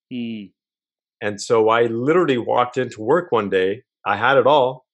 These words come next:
Speaker 2: Everything on paper looked great. I had a beautiful wife. I had the job, the money, doing all that, traveling the world. But I was miserable, man.
Speaker 1: Mm.
Speaker 2: I was absolutely miserable. So I just walked into work one day after talking to my wife about two days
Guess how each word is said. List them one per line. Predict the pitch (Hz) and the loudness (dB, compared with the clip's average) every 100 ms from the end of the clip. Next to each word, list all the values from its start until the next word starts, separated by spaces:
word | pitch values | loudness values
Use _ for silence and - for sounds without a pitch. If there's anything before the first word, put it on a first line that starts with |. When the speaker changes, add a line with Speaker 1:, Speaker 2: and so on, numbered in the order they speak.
| _ | _
Speaker 2:
Everything | - 113 131 139 131 | -2 0 0 -4 -4
on | 120 | 0
paper | 151 165 104 101 104 | 0 2 0 0 0
looked | 113 | -4
great. | - 101 127 | 0 2 2
I | 110 | 0
had | 95 | -2
a | |
beautiful | 104 113 - 95 | -2 -2 -2 0
wife. | 123 135 127 107 | 4 4 2 0
I | 101 | -2
had | 101 - _ _ 120 | -4 -8 _ _ -12
the | 113 | -6
job, | 101 131 127 113 | 2 4 2 0
the | |
money, | 110 127 123 117 | -2 0 0 -4
doing | 117 123 117 | -6 -4 -2
all | 117 117 | 0 0
that, | 117 | 0
traveling | - 117 117 113 | 0 -2 0 -2
the | |
world. | 107 120 151 - _ _ _ _ - | 2 4 2 -2 _ _ _ _ -4
But | 107 | 0
I | |
was | 104 | 0
miserable, | 104 117 127 117 101 90 | -2 0 0 0 -2 -4
man. | 87 85 _ _ _ 120 | -6 -10 _ _ _ -20
Speaker 1:
Mm. | 107 101 _ _ _ 107 | -20 -20 _ _ _ -2
Speaker 2:
I | |
was | 104 | 2
absolutely | 117 120 131 117 | 2 0 -2 -2
miserable. | 123 117 98 - | -2 -2 -2 0
So | 113 | 0
I | |
just | 120 117 | -2 0
walked | 127 135 147 | 0 2 0
into | 135 113 | -2 0
work | 151 196 | 0 2
one | 123 104 | 0 0
day | 92 87 120 _ _ _ _ _ | 0 -2 -4 _ _ _ _ _
after | 117 - 135 | -4 -2 0
talking | 143 143 139 | 0 0 -2
to | 127 | 0
my | 131 | 0
wife | 120 120 - - | 4 2 0 -2
about | 113 - | -2 -2
two | 135 | -2
days | 131 120 | -2 -2